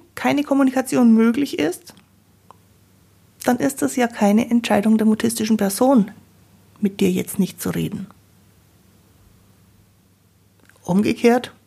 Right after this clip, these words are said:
wenn die Kommunikation klappt, ist es auch nicht dein Verdienst.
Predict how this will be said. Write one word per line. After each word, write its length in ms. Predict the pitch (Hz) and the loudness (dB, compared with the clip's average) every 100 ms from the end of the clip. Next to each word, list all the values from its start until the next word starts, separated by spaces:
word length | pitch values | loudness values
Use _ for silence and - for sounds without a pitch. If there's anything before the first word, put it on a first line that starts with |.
| _ _ _ _ _ _ _ _ - | _ _ _ _ _ _ _ _ 0
wenn 160 | 208 | 2
die 80 | 208 | 2
Kommunikation 920 | - 208 202 202 196 - 190 180 175 - _ _ _ | 2 2 2 0 -6 -4 0 0 -2 -6 _ _ _
klappt, 520 | - 175 - - - - | 0 2 2 -4 -18 -12
ist 120 | 208 | -4
es 160 | 220 - | -4 -2
auch 160 | 190 208 | -2 2
nicht 420 | 196 - - - _ | 2 0 -14 -20 _
dein 360 | 185 175 170 180 - | -2 0 0 -2 -6
Verdienst. 760 | - 175 196 262 196 - - | -8 -6 0 4 2 0 -10